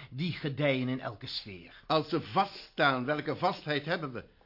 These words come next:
Speaker 2: Een identiteit gewaarborgd door iemand die overtuigd is van bedrog.
Speaker 1: Die identiteit wordt door mij gewaarborgd. Als u dat niet genoeg is, zal ik zorgen dat u meer krijgt voor het gerecht.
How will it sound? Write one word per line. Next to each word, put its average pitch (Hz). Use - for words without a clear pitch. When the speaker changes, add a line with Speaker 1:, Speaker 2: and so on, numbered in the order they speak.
Speaker 2:
Een 123
identiteit 139
gewaarborgd 165
door 160
iemand 170
die 160
overtuigd 165
is 190
van 196
bedrog. 208
Speaker 1:
Die 143
identiteit 208
wordt 151
door 156
mij 156
gewaarborgd. 110
Als 143
u 180
dat 160
niet 240
genoeg 202
is, 214
zal 156
ik 151
zorgen 175
dat 147
u 139
meer 180
krijgt 196
voor -
het 180
gerecht. 170